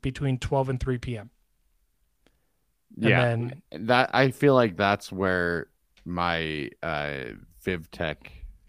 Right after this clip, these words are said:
Speaker 2: uh, monitor is gonna come into play.
Speaker 1: Yeah.
Speaker 2: I, I think I am going to permanently install it into this insper-,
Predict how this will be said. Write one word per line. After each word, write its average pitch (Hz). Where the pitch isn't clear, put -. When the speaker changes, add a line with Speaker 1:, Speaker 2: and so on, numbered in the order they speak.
Speaker 2:
uh, 73
monitor 80
is 73
gonna 73
come 69
into 65
play. 69
Speaker 1:
Yeah. 85
Speaker 2:
I, 80
I 98
think 113
I 101
am 87
going 82
to 80
permanently 80
install 76
it 80
into 82
this 87
insper-, 87